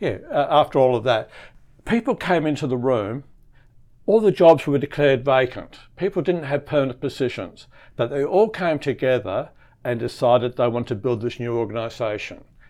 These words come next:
And they did it with a lot of energy, a lot of commitment, and a lot of passion. And that's what I want to see us bring back into our workplaces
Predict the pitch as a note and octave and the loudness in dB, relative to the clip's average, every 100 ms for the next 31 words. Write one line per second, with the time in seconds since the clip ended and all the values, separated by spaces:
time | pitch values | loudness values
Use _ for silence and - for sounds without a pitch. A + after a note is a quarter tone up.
0 | _ C3+ B2+ B2+ B2 - D3 D3 A2 B2+ | _ -8 -4 -4 -4 -2 -2 -2 -4 -4
1 | A#2 B2+ C3+ B2 A#2 A#2+ A2+ A#2+ A2+ G#2 | -2 0 0 0 -2 -2 -4 -4 -4 -2
2 | A#2 A#2 - G#2+ A#2 A2 A2 G#2+ A2 G#2+ | -2 -2 -6 -8 -8 -8 -8 -4 -4 -6
3 | - A2+ G#2 - - _ _ _ _ - | -10 -10 -10 -12 -20 _ _ _ _ -20
4 | - _ A#2 A#2 D3 - D3 B2+ B2+ B2 | -20 _ -4 -2 -4 2 2 2 -2 -4
5 | - A#2+ A2+ A2+ - - _ - - - | -4 -4 -4 -8 -12 -20 _ -20 -20 -20
6 | - - - F3+ E3+ D3 D3 C#3+ B2 A#2 | -20 -20 -4 -4 -2 -6 -4 -6 -4 -4
7 | G#2+ A#2 B2 B2 G#2 G#2 G2 - | -2 -4 -6 -6 -6 -8 -14 -18